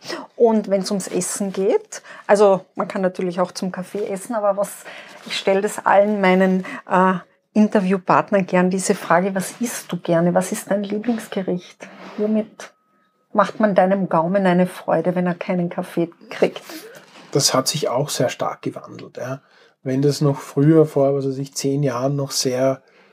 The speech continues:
Speaker 2: brachiale Kü-, äh, Gerichte waren, ja, wie, was weiß ich, ähm, irgendwelche Trüffelspaghetti oder so oder irgendwelche Beiried und Hochrippen und so,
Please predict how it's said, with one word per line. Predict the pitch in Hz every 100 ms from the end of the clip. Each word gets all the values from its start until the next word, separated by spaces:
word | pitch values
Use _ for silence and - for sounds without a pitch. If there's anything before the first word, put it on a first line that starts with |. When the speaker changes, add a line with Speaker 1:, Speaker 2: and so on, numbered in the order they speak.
| _ _ _ _ _
Speaker 2:
brachiale | 160 127 127 120 - 151 - 135 160 156 147 139 147 147 151 131 117 107 _ _ _ _ _ 175 208 - _ _ _ 175
Kü-, | - 165 160
äh, | 185 135
Gerichte | 143 156 156 170 135
waren, | 123 143 151
ja, | 139 143 156 - _ _ -
wie, | 120 131 131 131
was | 131
weiß | 131
ich, | 143 143 139
ähm, | 123 123 _ 143 143 _ -
irgendwelche | 143 143 143 127 127
Trüffelspaghetti | 143 151 151 - 135 135 143 156
oder | 143 139
so | 143 143
oder | 139 131 139
irgendwelche | 139 135 131 143 135 _ _ _ _ _ _ _ _ _ _ 208 -
Beiried | - 131 160 156 160 160 147
und | 147 -
Hochrippen | 160 160 156 156 165 156
und | 147
so, | 156 147 147